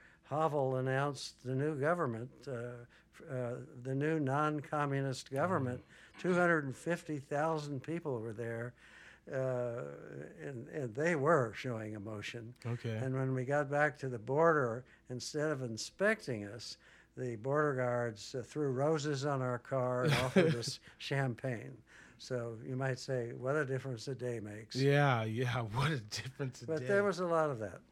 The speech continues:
Speaker 2: So now that leads me to something that's, 'cause I, uh, we spoke a little bit about this before. I have a theory on the, the quote unquote new Cold War that's beginning. A lot of people with your, your knowledge and expertise that have dealt with the Russians that,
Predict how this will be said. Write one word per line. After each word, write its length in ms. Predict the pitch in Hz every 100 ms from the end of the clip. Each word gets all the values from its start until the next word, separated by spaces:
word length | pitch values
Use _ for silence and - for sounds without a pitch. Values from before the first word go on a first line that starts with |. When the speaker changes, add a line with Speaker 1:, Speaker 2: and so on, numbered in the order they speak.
| _ -
Speaker 2:
So 440 | - - 160 156 131
now 380 | 127 147 160 143
that 180 | 135 139
leads 240 | 170 -
me 120 | 147
to 240 | 127 135 120
something 400 | - 120 123 117
that's, 340 | 113 - - -
'cause 140 | - 131
I, 180 | 143 - -
uh, 260 | 120 120 117 120
we 60 |
spoke 260 | 123 - 123
a 40 |
little 140 | 123 113
bit 100 | 113
about 240 | 117 117
this 120 | 113 -
before. 400 | 117 - 131 131
I 40 |
have 100 | 147
a 60 | 123
theory 500 | - 139 131 127 120 - - -
on 160 | 127
the, 140 | 123 117 120
the 200 | 120 113
quote 260 | - 139
unquote 360 | 127 117 123 117
new 300 | 120 127 165
Cold 360 | - 127 113 95
War 260 | 101 98
that's 220 | 92 107 -
beginning. 400 | 113 117 113 107
A 40 | 110
lot 220 | 123 123
of 160 | 117 -
people 360 | 139 127 120 113
with 180 | 117
your, 360 | 131 135 135 120 - - -
your 160 | 123 135
knowledge 400 | 131 131 131 120
and 140 | 120
expertise 560 | 123 - - - 123 -
that 80 | 113
have 120 | 101
dealt 220 | 127 127
with 120 | 120
the 80 | -
Russians 540 | 117 113 - 117 110 104
that, 180 | 107